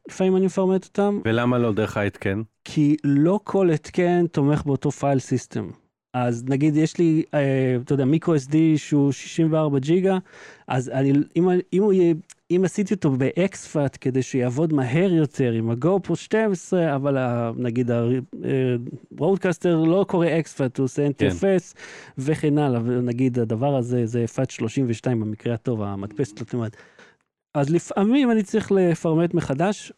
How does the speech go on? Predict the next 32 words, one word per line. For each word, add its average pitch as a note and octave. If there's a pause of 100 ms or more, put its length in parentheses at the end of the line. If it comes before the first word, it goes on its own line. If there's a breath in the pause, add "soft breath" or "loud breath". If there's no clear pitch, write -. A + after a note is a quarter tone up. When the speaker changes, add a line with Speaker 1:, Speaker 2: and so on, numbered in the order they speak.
(100)
Speaker 1:
אז C#3+
בשביל F#3+
זה E3+
אני F3+
תמיד E3+
שם E3
על C#3
אן D#3+
טי D3+
אף -
אס, E3
וזה C3+
בדרך D3
כלל D3
עובד C3+
עם C3
כל C3+
דבר. A2 (520)
Speaker 2:
טוב. E3 (420)
Speaker 1:
אה, C3
אתה C3+
יודע F#3
מה, C4+
ואם G3+
אתה B3
עושה, A3+ (160)
אם G3
אתה A3+
עושה, F#3+ (420)
אה, E3+
ד-, D#3+
אה, E3